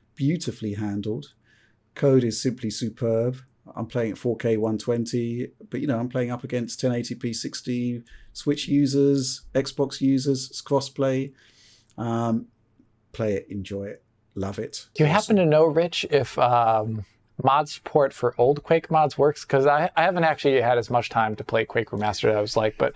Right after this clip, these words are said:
Speaker 1: I am not sure, um, but I would suggest that if you're in the modding scene, there's probably alternative renditions of Quake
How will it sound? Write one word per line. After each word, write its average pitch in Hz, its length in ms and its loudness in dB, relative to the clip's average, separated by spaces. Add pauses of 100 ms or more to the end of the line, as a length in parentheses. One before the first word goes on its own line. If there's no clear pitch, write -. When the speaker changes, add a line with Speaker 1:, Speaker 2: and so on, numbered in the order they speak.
(120)
Speaker 1:
I 151 120 6
am 156 120 4
not 190 160 0
sure, 180 420 2 (220)
um, 131 280 4
but 131 180 0
I 135 180 2
would 143 180 2
suggest 131 840 -2
that 107 140 -2
if 127 160 -2
you're 127 180 2
in 123 100 2
the 113 80 0
modding 117 360 2
scene, 104 360 -4
there's 104 180 -4
probably 127 720 -4
alternative 117 880 -2
renditions 110 640 -2
of - 160 -10
Quake 113 420 -2